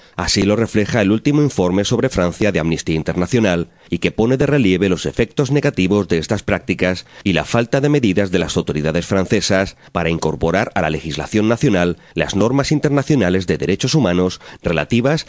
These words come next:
a los desalojos forzosos. Dichas prácticas se llevan a cabo por lo general sin la debida información, consulta y notificación previa a los habitantes. En la mayoría de los casos no se proporciona otra vivienda, por lo que familias enteras se quedan sin hogar.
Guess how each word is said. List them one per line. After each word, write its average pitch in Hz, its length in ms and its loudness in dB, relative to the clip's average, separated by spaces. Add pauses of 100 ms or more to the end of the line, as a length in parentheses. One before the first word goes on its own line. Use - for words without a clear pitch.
(100)
a 95 100 -2
los 80 140 -2
desalojos 85 480 -2
forzosos. 87 680 -2 (220)
Dichas 87 340 -2
prácticas 110 600 -2 (100)
se - 180 -2
llevan 110 240 2
a 143 80 0
cabo 82 280 0
por 78 120 -2
lo 78 80 -2
general 95 520 0 (120)
sin 95 200 0
la 87 80 2
debida 82 260 0
información, 82 720 0 (200)
consulta 95 600 0 (160)
y 101 80 0
notificación 104 680 -2
previa 85 340 2
a - 40 0
los 76 160 -2
habitantes. 80 680 -2 (220)
En 90 120 0
la 87 60 0
mayoría 85 400 0
de 92 80 2
los 92 140 0
casos 107 460 0 (160)
no 101 160 0
se 147 140 0
proporciona 101 580 0
otra 82 180 -2
vivienda, 82 580 0 (180)
por 85 160 0
lo 85 100 0
que 80 100 -4
familias 92 460 0
enteras 104 420 0
se 92 140 -2
quedan 78 240 -2
sin 78 180 -2
hogar. 82 340 0